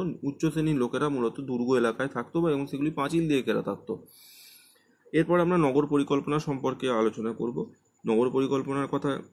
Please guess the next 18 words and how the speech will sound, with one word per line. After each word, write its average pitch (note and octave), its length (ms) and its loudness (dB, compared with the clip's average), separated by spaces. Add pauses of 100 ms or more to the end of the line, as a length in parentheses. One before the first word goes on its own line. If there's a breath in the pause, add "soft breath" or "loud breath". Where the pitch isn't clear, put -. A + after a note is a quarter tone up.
তোমরা A#2 240 -2
বারবার G2+ 400 0
আলোচনা C3+ 340 -2
করেছি, B2+ 360 -6
তোমরা A2+ 240 0
জানো A2+ 360 -4
যে A2+ 120 -4
এখানে A#2+ 260 -4
ঘর A2+ 280 0
বাড়ি, A2+ 260 0
পথঘাট, A#2 480 -2
রাস্তা, G#2+ 440 -4
পয়প্রণালী, G#2+ 600 -2
স্নানাগার, G#2+ 440 -2
শৌচাগার A2 460 -2
ছি-, - 680 -8
যা G#2 200 -2
থেকে A2+ 240 -2